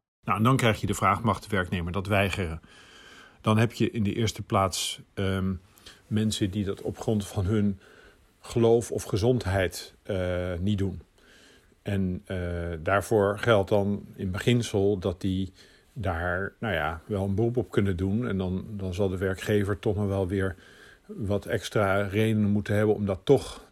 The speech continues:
te eisen. Zeker bij lichamelijke beperkingen is dat natuurlijk heel lastig. Ehm, dat wil niet zeggen dat een werknemer dan een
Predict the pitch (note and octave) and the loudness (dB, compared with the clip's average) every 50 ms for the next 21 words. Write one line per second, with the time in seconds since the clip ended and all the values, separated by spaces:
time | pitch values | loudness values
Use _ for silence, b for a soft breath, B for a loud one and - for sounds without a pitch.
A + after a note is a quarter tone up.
0 | _ - A2+ - A2 G#2+ G2+ G2 F2 - - G2 F2 F2+ F2+ G2+ F#2+ - - F2+ | _ -6 -4 -2 0 0 0 -2 -2 -4 -6 -6 -6 -4 -2 -4 -4 -4 -4 -2
1 | F#2 F#2+ G2 F#2+ G2 F#2 - - G2+ G2+ G2 G2 F#2+ - - F#2+ E2+ F#2 - - | -2 -2 0 -2 -2 -2 -2 -2 0 0 0 -2 -2 -4 -4 -4 -6 -4 -4 -2
2 | F#2+ F2 E2+ E2+ - F#2+ F2+ E2+ - F#2+ - - F#2 - - F2 E2 F2+ E2+ - | -2 -2 -2 -4 -6 -8 -8 -8 -8 -10 -10 -10 -10 -8 -8 -8 -8 -8 -8 -8
3 | F#2+ E2+ D#2+ D#2 D#2 - - - C#3+ - - - B B B B B B B B | -6 -6 -4 -6 -6 -4 -2 -2 -2 -2 -6 -12 B B B B B B B B
4 | B B B B B B B B _ _ - G2+ G2+ G2 G2 G2 G2 G2+ G2+ - | B B B B B B B B _ _ -2 0 2 2 2 2 2 0 -2 -4
5 | - _ _ _ _ _ _ _ _ _ - - _ _ - - - - A#2 A2 | -10 _ _ _ _ _ _ _ _ _ -20 -20 _ _ -12 -12 -4 0 2 2
6 | G2+ A#2+ A#2 A2+ G#2+ - - A#2+ - A2 G#2 A2 A2 G2+ - G#2+ G2+ G2+ G2 G#2+ | 4 2 2 2 2 4 4 4 4 2 2 2 2 2 2 0 0 2 4 4
7 | G#2+ G2 - G#2+ G2 F#2+ G2 F#2+ F2 G#2 G2+ F#2+ G2 F#2+ F#2 G2 G2+ G2+ | 4 4 2 0 0 2 2 0 2 2 2 2 2 0 0 -2 -2 -4